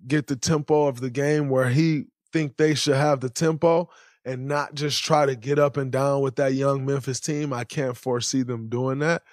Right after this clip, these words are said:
Um, I can see Bron being very methodical about his approach and what he's always done against young teams, even dating back to his Cleveland days. If you wanna think back to that Boston, uh, I know Jackson here,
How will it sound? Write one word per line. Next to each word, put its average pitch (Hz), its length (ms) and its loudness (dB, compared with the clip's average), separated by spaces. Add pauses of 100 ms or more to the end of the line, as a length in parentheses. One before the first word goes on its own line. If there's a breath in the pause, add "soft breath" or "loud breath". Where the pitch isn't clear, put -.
(320 loud breath)
Um, 107 680 -4 (200)
I 113 180 -4
can - 120 -8
see 123 260 -2 (220)
Bron 123 420 -2
being 117 280 -4
very 127 360 0
methodical 127 760 -2
about 123 360 -6
his 120 120 -8
approach 135 480 -2
and 120 180 -6
what 123 160 -2
he's 127 240 -4
always 127 460 -2
done 127 240 -6
against 123 340 -6
young 135 200 -4
teams, 139 460 -4 (360 soft breath)
even 127 280 2
dating 127 260 2
back 123 240 2
to 131 80 -2
his 117 120 -2
Cleveland 135 420 -2
days. 135 280 0
If 117 140 -8
you 120 100 -6
wanna 123 220 -4
think 131 300 -6
back 117 220 -8
to 139 100 -4
that 117 200 -6
Boston, 120 540 -4 (400 loud breath)
uh, 123 200 0
I 117 60 -2
know 123 180 -2
Jackson 127 540 -2
here, 117 340 -2